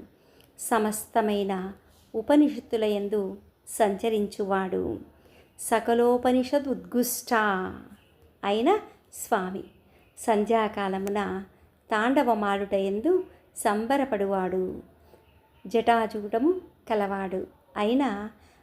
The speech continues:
ఆ శంకరుని మన చేత ఇక్కడ ధ్యానం చేయిస్తూ ఉన్నారు,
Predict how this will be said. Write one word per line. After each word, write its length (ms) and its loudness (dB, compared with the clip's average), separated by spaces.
ఆ 160 -2
శంకరుని 600 -2
మన 240 -2
చేత 280 -2
ఇక్కడ 300 -2
ధ్యానం 400 0
చేయిస్తూ 600 -2
ఉన్నారు, 360 -2